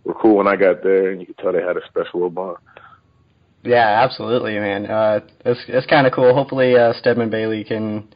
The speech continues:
Speaker 2: can get cleared to play again. I think that would be really cool. But
Speaker 1: It would, yeah.
Speaker 2: Um, but that'll do it for my question, man. Thank you, thank you so much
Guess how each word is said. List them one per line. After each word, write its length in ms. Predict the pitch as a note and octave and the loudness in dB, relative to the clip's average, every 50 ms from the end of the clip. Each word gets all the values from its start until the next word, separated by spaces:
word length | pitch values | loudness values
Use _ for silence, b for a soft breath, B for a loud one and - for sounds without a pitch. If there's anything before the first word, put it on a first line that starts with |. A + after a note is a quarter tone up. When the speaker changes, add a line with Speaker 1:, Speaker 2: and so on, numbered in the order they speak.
| b b b b b b b b b _ | b b b b b b b b b _
Speaker 2:
can 120 | - - A#2 | -8 -2 0
get 160 | A#2+ A#2+ - | 0 0 0
cleared 340 | - - C3+ B2+ A#2+ A#2 A2+ | -2 -2 -2 0 0 -2 -4
to 60 | A#2 | -4
play 220 | - - A#2 A2+ | -2 -2 -2 -2
again. 240 | A2+ G#2+ A2+ A2 A2 | -2 -2 -4 -4 -4
I 80 | A2 G#2+ | -4 -6
think 140 | A#2 A2+ G#2 | -6 -4 -2
that 100 | G#2 G2+ | -2 -2
would 100 | G#2 G2+ | -2 -2
be 100 | G#2 G2+ | -6 -8
really 260 | G#2 G#2 G#2 G#2 G#2 | -8 -8 -8 -10 -10
cool. 320 | - - A2 G#2 G#2 G#2 | -10 -10 -10 -8 -8 -6
But 300 | G2+ A2 A2 G#2+ - - _ _ _ _ _ _ _ _ _ _ _ _ _ _ - | -2 -2 -2 -2 -2 -4 _ _ _ _ _ _ _ _ _ _ _ _ _ _ 0
Speaker 1:
It 60 | G2 | 0
would, 340 | F2 - - - - - - - | 2 2 2 0 -2 -4 -6 -6
yeah. 200 | - F2 E2 D#2 C2 - - _ - - _ _ _ _ _ B B B B B B B B B _ | -4 -2 -2 -2 -4 -6 -10 _ -20 -20 _ _ _ _ _ B B B B B B B B B _
Speaker 2:
Um, 280 | B2 B2+ B2+ C3 B2+ | 0 2 2 2 2
but 140 | B2 C3 B2 | 2 2 4
that'll 220 | D#3 D3+ F3 F#3+ F3 | 4 4 4 4 2
do 140 | F3 F3+ | 2 2
it 60 | F3 - | 2 0
for 80 | E3+ | 2
my 120 | D3+ D#3+ D3+ | 2 2 4
question, 420 | - - E3 - - - D3 B2 | 4 4 2 2 2 0 2 2
man. 260 | B2 B2 B2+ C3+ C#3+ | 4 4 4 2 2
Thank 220 | - C#3 C#3+ C#3+ C#3 | 0 -2 0 0 0
you, 240 | C#3 C#3 - - - | 0 0 -4 -4 -2
thank 180 | - D3 D3 D3+ | 0 0 0 0
you 60 | D3 | -2
so 180 | C#3+ - D3 C#3+ | 0 0 2 4
much 180 | D3 C#3+ C#3+ | 4 2 0